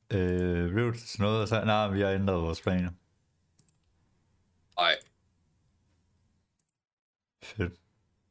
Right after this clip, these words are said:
Speaker 2: Det, det er ret nederen.
Speaker 1: Ja.
Speaker 2: Det er typisk også, ikke?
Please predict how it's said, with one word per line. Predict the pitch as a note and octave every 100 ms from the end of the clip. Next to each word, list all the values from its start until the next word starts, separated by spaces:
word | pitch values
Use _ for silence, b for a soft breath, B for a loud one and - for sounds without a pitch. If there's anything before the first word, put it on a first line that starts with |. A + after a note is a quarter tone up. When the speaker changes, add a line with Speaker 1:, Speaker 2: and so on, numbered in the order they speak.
| _ _ _ _ _ _ _ _ G#2+
Speaker 2:
Det, | G#2+ G#2 F#2+ F#2 G2+
det |
er | F#2+
ret | F2+ -
nederen. | F2+ F2 F2 - - _ _ _ _ _ _ -
Speaker 1:
Ja. | F#2+ F#2 - - _ _ _ _ _ _ _ _ _ _ _ _ - _ - _ _ _ _ _ _ _ _ _ _ _ _ _ _ b b b b _
Speaker 2:
Det | F2
er |
typisk | - F2 E2 -
også, | - -
ikke? | - -